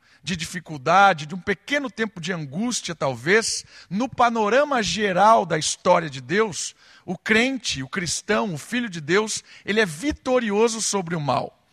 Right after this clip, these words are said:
Deus tem preparado este povo para vencer o mal. Então eu gostaria de olhar com os irmãos hoje à noite na temática da vitória sobre o mal.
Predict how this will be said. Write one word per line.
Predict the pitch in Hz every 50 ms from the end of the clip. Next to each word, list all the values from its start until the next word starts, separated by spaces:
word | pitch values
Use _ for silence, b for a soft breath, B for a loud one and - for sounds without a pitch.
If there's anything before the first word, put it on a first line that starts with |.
| _ _ -
Deus | 143 160 233 240 -
tem | - 240 233
preparado | 208 _ - 262 294 285 _ - - 233 214 196 190 202 220 240 202 185 202
este | 208 - - - 180
povo | - _ - 170 180 208 214 185 226 247 254 B B B B B B B
para | B 208 233 247
vencer | 214 190 262 294 294 269 226 - - - - 285 302 311
o | 285 220
mal. | 165 139 - - - - _ b b b b b
Então | - 294 294
eu | 294
gostaria | 240 277 277 - - - 240 208 196 214 226 226
de | 180 190
olhar | 190 180 180 185
com | - - 170
os | 165 139
irmãos | 151 151 156 165 160 135
hoje | 151 143 135
à | 120
noite | 131 180 220 220 208 - - - b b b b b b b
na | b 156 208 226
temática | 226 - 208 190 185 202 214 208 - - 208
da | 185 190 208
vitória | 180 214 208 - - - 233 240 262 269 254 240 220
sobre | - - 208 214 185 180 208
o | 185
mal. | 160 147 120 113 - - - _